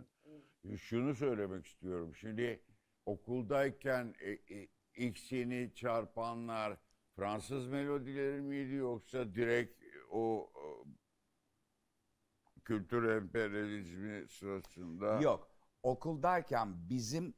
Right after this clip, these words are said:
Speaker 2: şöyle bir şansımız oldu. Hatta ben de bunun başındayım birkaç arkadaşımla beraber. Biz bazı tiplerin plak koleksiyonlarını alabildik ve bütün paramızı buna harcayarak.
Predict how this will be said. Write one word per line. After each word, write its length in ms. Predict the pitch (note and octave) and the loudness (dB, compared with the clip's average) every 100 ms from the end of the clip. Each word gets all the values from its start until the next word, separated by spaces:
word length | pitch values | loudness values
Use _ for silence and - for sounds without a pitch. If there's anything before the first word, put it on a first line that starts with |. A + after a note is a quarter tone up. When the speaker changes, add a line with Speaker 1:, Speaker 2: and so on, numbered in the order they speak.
| - | -12
Speaker 2:
şöyle 600 | - - - D#3 C#3 G#2+ | -12 -8 2 4 4 2
bir 80 | |
şansımız 640 | G#2+ - G#2 G2 A2+ A2 F#2 | -4 -4 -2 -2 -6 -6 -6
oldu. 520 | D#2 D2+ C#2+ A2+ D3+ - _ _ _ _ _ - | -6 -6 -6 -6 -6 -10 _ _ _ _ _ -8
Hatta 520 | A#2+ - B2+ A#2 - | -6 0 2 2 -2
ben 360 | F2 F2+ B2+ B2+ | -6 2 2 4
de 160 | A2 F#2 | 0 -2
bunun 300 | G2+ G2 F2+ | -2 -2 -4
başındayım 720 | F2+ - F2+ F2+ F#2+ F2 E2+ | -6 -6 -8 -4 -4 -6 -8
birkaç 300 | F#2 G#2 G#2 | -6 -4 -2
arkadaşımla 840 | F#2 E2+ F2+ F2 - E2+ D#2+ C#2+ | -2 -2 -8 -10 -10 -10 -8 -8
beraber. 520 | D2 C#2+ C2 A1 F3 G#3+ - | -6 -6 -6 -6 -10 -10 -6
Biz 340 | C#4+ C#4+ - - _ _ _ _ _ - | -4 -4 -10 -14 _ _ _ _ _ -8
bazı 640 | - D#4+ D#4 G#3+ F#3+ - | 0 2 2 0 -4 -6
tiplerin 680 | - G#3 - F3+ F#3 G#3 A3 | -6 -8 -2 2 2 2 -4
plak 420 | - F3 G3 G3+ | -4 -2 -2 -2
koleksiyonlarını 1160 | - D3+ D#3 - - D3 C#3 C3+ C3 C3 B2+ - _ | 0 0 0 -4 -2 0 0 0 0 0 0 -4 _
alabildik 960 | G2 G2 F2+ D2+ D#2+ D2 C2+ - - G2+ | -2 2 2 0 -8 -10 -16 -20 -12 -8
ve 220 | A#2 - | -6 -6
bütün 240 | C3 G3 | -6 -6
paramızı 640 | D#3 B2 A#2+ A#2+ A2 A#2+ | -2 0 0 -2 -4 -6
buna 260 | G2+ G#2 F#2+ | -4 -2 -2
harcayarak. 500 | F#2+ F2 F2 D#2 D#2 | -2 -4 -6 -8 -8